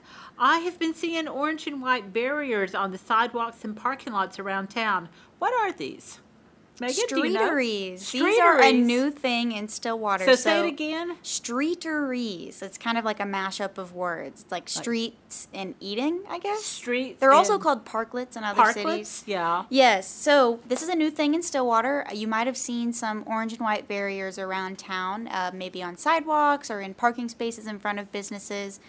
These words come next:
Speaker 2: Basically, this is a new way for businesses to practice covid nineteen precautions and adhere to those guidelines while making their services and products available to you.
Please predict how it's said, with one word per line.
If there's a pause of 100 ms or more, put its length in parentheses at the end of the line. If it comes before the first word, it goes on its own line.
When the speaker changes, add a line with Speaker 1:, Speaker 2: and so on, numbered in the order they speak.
(260)
Speaker 2:
Basically,
this
is
a
new
way
for
businesses
to
practice
covid
nineteen
precautions
and
adhere
to
those
guidelines
while
making
their
services
and
products
available
to
you.